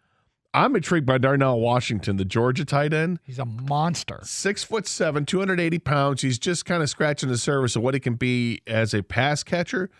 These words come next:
Speaker 1: but he is dominant as a run blocker.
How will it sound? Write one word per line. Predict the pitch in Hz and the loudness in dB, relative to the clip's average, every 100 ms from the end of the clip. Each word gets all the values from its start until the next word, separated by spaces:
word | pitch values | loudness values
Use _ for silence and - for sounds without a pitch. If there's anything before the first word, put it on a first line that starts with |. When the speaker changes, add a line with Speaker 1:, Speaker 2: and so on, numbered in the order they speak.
| _ _ _ _ | _ _ _ _
Speaker 1:
but | 135 131 | 0 0
he | 143 151 160 | 0 0 0
is | 135 135 117 | 0 0 0
dominant | 104 101 131 147 170 131 85 82 _ | -2 0 4 4 4 2 0 -8 _
as | 113 113 113 104 117 | 0 2 2 0 0
a | 113 | 0
run | 98 107 139 147 | 2 2 2 4
blocker. | 110 98 82 85 85 82 87 | 2 2 2 0 0 0 0